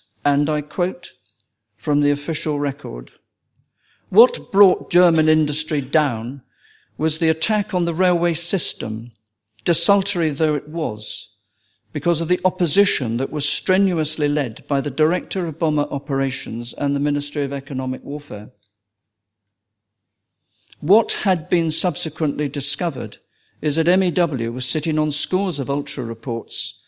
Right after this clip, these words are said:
that indicated that the whole German industrial system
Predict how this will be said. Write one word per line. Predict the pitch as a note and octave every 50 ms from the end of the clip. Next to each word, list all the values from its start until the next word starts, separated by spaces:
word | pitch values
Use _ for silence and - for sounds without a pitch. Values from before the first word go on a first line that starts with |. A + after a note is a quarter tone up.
| _ _ _ _ _ _ _ _ -
that | D3 E3 E3
indicated | F3+ F#3+ G3+ F#3+ G3 F#3+ - F#3 E3+ D3 D3+ D#3 C#3
that | D#3+ D#3 -
the | - -
whole | - - - - G3+ G3 G3+ G3+ G3
German | E3+ - F#3+ F#3 E3+ E3 D#3+ D3+
industrial | D3+ D3+ D3 C#3+ D#3+ D3+ - - - - C#3 C#3 C3+
system | - - - G#3+ F#3 - - - - G#2 G#2+ A2+